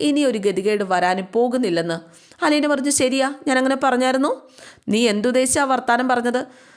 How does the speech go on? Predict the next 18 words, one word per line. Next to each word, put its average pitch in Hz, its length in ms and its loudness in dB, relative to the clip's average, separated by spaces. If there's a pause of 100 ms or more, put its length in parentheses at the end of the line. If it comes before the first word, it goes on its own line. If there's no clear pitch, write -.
(180)
അലീന 214 340 2
പെട്ടെന്ന് 220 300 0
തന്നെ 214 120 -2
തിരിഞ്ഞങ്ങ് 196 380 0
നിന്നു 170 180 0
കേട്ടോ. 170 200 0 (640)
"ആ, 180 140 2 (400)
ഞാൻ 170 180 2
എൻ്റെയും 170 360 0
രേവതിക്കുട്ടിയുടെയും 226 1080 0
കാര്യമാണല്ലോ 254 680 0
പറഞ്ഞത്. 247 360 0 (480)
അതെ, 190 320 0
അങ്ങനെ 294 220 0
സമ്മാനം 269 720 0
വാങ്ങിച്ചവർ 247 680 0
മാത്രം 233 760 0
സൂക്ഷിക്കുകയും 247 580 0